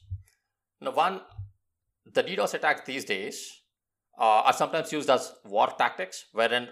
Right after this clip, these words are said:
uh, nation states, uh, would want to attack critical infrastructure of another nation. That's one scenario.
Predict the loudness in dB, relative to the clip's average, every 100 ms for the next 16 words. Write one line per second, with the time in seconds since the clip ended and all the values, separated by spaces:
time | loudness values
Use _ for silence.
0 | -16 -4 0 2 2 2 0 -4 -8 -6
1 | -4 -4 -4 -4 -4 -6 -12 -12 _ _
2 | _ _ _ _ _ 0 2 2 -2 2
3 | 2 2 -4 -6 0 -2 -2 -12 -6 -6
4 | -6 -6 -6 -2 -4 -2 -4 -4 -8 _
5 | _ -6 -4 -2 -2 -2 -4 -6 -8 -16
6 | _ _ -4 -2 2 2 2 -6 -18 -14
7 | -12 -12